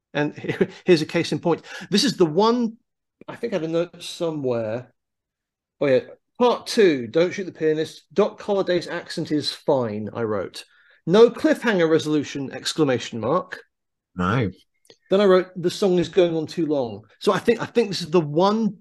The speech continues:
Speaker 1: part of the whole thing where I think the song goes on too long.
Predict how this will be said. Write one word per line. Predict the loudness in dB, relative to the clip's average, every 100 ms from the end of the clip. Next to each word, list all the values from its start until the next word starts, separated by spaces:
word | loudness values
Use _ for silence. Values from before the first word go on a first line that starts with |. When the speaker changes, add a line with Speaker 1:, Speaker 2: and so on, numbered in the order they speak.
| -12
Speaker 1:
part | -8 -6 -4 -6 -8 -16 -16 _ _ _ _
of | -6 -2
the | -4
whole | 0 6 6 4
thing | 0 0 0 0 -4 -12 _ _ _ _ _ _ _ _ _ _ _ _ _ _ _ _
where | 0 0
I |
think | 0 -2 -2
the | -4
song | -2 -2 0
goes | 0 0
on | -4 -6
too | -8 -8
long. | -8 -10